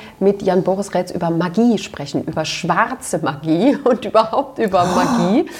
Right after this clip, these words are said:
über den bösen Blick, weil das, äh, rührt von meinem kulturellen Hintergrund. Ähm, bei den Türkinnen und Türken ist es relativ geläufig, also ich würd sagen bei neunundneunzig Prozent, dass sie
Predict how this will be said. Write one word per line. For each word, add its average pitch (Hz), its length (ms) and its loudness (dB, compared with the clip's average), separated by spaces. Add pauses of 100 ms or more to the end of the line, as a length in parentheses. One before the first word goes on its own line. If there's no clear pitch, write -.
(220)
über 196 180 0
den 202 180 2
bösen 214 380 2
Blick, 214 360 0
weil 220 260 2
das, 196 220 -4
äh, - 100 0 (100)
rührt 208 280 4
von 196 180 -2
meinem 175 180 -2
kulturellen 165 460 -2
Hintergrund. 240 640 2 (440)
Ähm, 180 720 2 (180)
bei 175 120 0
den 175 220 0
Türkinnen 247 680 2
und 170 240 -4
Türken 254 580 2 (520)
ist - 140 -2
es 220 240 -2
relativ 254 600 2
geläufig, 269 1160 0 (100)
also 185 180 0 (160)
ich - 160 0
würd 277 160 2
sagen 240 220 2
bei 220 100 4
neunundneunzig 202 600 2
Prozent, 180 500 0
dass 208 220 0
sie 240 80 2